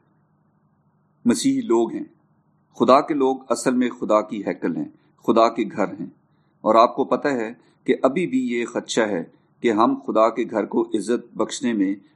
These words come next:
नाकाम हो सकते हैं, यानी उसके बरगजीदा लोगों को इज्जत बख्शने में नाकाम हो सकते हैं। हम खुदा के घर को इज्जत बख्शने में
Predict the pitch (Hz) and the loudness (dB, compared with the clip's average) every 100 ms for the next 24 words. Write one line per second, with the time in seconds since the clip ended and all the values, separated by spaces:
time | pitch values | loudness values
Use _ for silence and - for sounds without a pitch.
0 | _ 104 101 107 110 101 90 - - 98 | _ -2 2 4 2 -2 -8 -10 -8 -6
1 | 87 - _ _ _ _ 101 113 131 135 | -6 -8 _ _ _ _ -2 2 2 0
2 | 135 - 131 110 107 110 107 123 147 117 | -4 -2 0 0 -2 -4 -2 0 2 2
3 | 104 98 117 131 - 110 113 123 101 104 | -2 -4 -4 -4 -2 -4 0 -4 -2 -6
4 | - 113 104 127 147 _ _ 104 104 113 | -4 -2 -2 -4 -8 _ _ -4 2 4
5 | 113 95 90 - _ 87 - _ _ _ | 4 -2 -10 -16 _ -8 -8 _ _ _
6 | _ _ _ _ _ _ _ _ _ 117 | _ _ _ _ _ _ _ _ _ 0
7 | 123 117 117 127 147 117 117 127 131 120 | 2 4 4 4 0 -2 -2 0 0 0
8 | 107 135 107 104 - 120 113 127 | 0 0 0 -4 -4 -4 -2 -4